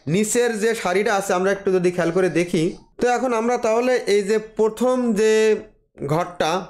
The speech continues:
বৃত্ত, এই ধূসর বর্ণের বৃত্তের মধ্যে কত হবে? ছয়শো পঁচিশ। কারণ কি? ওই কালারে কত আছে? ওই কালারে আছে কত? ছয়শো পঁচিশ, ঠিক আছে? তাহলে ওই কালারের উপর কত পড়লো?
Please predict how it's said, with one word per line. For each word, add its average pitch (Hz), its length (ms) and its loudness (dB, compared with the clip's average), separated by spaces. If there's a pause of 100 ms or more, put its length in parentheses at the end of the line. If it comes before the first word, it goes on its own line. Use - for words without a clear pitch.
বৃত্ত, 175 500 0 (440)
এই 180 200 2
ধূসর 208 360 0
বর্ণের 214 300 2
বৃত্তের 214 380 0
মধ্যে 214 300 0
কত 202 200 0
হবে? 220 180 4
ছয়শো 202 440 0
পঁচিশ। 156 300 0
কারণ 180 280 0
কি? 226 220 0 (360)
ওই 196 220 2
কালারে 220 380 2
কত 220 200 0
আছে? 202 260 0
ওই 180 140 4
কালারে 196 280 2
আছে 208 260 0
কত? 247 380 -2 (360)
ছয়শো 240 500 0 (240)
পঁচিশ, 170 340 0 (140)
ঠিক 220 100 -2
আছে? 233 240 0 (320)
তাহলে 202 140 2
ওই 208 120 4
কালারের 214 300 2
উপর 220 180 0
কত 220 200 -2
পড়লো? 185 480 0